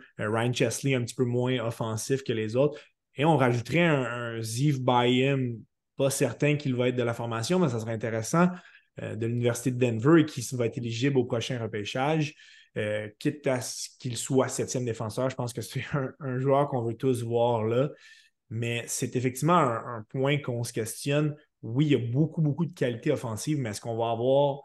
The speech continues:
ces, ces défenseurs qui vont être capables de shut down, si je peux me permettre l'expression, les meilleures lignes adverses ?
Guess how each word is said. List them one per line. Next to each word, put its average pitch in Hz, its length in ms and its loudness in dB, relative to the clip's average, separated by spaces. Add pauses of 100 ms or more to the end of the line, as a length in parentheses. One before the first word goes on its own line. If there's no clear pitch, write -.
(200)
ces, 113 500 -6
ces 117 220 -8
défenseurs 123 580 -2
qui - 60 -10
vont 113 80 -4
être 107 80 -10
capables 131 420 -2
de 110 320 0
shut 113 400 -4
down, 127 320 -4
si 120 220 -10
je 110 60 -16
peux 110 60 -10
me 110 60 -6
permettre 113 300 -8
l'expression, 113 480 -6 (180)
les 123 160 0
meilleures 123 400 0
lignes 120 220 -2
adverses ? 113 540 -4